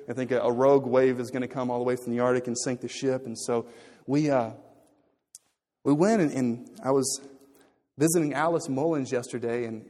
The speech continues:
and I, I didn't have mine, and she had one there. I said, "Miss Alice, that is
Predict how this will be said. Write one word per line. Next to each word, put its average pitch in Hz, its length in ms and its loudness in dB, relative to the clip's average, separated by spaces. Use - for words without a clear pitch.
and 113 100 -12
I, 104 160 -16
I 113 120 -12
didn't 123 180 -6
have 131 260 -10
mine, 143 340 -10
and 101 120 -14
she 127 140 -8
had 196 340 -8
one 131 160 -2
there. 117 180 -6
I 110 40 -10
said, 139 200 -14
"Miss 139 120 -12
Alice, 139 380 -10
that - 120 -12
is 175 140 -8